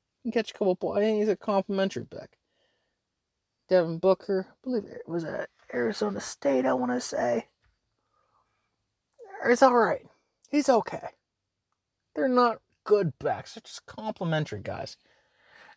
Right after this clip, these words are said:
And I think that's what's gonna kill Denver this year. They're, 'cause Vic Fangio is a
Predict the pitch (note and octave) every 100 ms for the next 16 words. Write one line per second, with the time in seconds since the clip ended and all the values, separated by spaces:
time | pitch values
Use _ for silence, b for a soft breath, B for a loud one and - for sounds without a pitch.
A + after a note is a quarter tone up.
0 | _ A#3 A3 - A#3+ A3 G3 - D#3+ D#3+
1 | A#2+ C3 G2+ G#2+ G2+ G#2+ - A2 C#3+ A3+
2 | A3 B3+ G3 F3+ C#4 - G#3+ F#3+ D#3+ C#3
3 | A#2